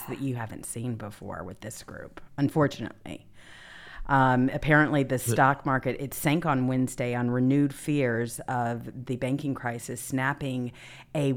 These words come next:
Speaker 1: one-day rally as Credit Suisse led a rout in shares of major lenders.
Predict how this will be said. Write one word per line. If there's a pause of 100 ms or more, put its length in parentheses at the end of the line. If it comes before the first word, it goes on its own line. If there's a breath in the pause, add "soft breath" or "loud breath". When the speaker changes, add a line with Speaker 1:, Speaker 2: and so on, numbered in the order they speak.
(340)
Speaker 1:
one-day
rally
as
Credit
Suisse
led
a
rout
in
shares
of
major
lenders.